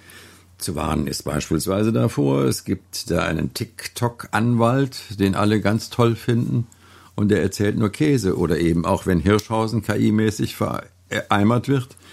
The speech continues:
und dann, äh, irgendwelche künstlichen Produkte, also das sind meistens so Nahrungsergänzungsmittel, da kann man auch gleich eine Zitrone auspressen und mit, was weiß ich, einer Karotte mischen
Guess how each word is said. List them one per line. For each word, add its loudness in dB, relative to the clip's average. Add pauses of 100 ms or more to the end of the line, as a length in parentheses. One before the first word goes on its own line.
(280)
und 2
dann, 4
äh, 0
irgendwelche 0
künstlichen 2
Produkte, 2
also -2
das 0
sind 2
meistens 0
so -4
Nahrungsergänzungsmittel, 0
da -4
kann 2
man 2
auch -2
gleich -2
eine -2
Zitrone 0
auspressen -2
und -2
mit, -2
was -2
weiß -2
ich, 0
einer 0
Karotte 0
mischen 0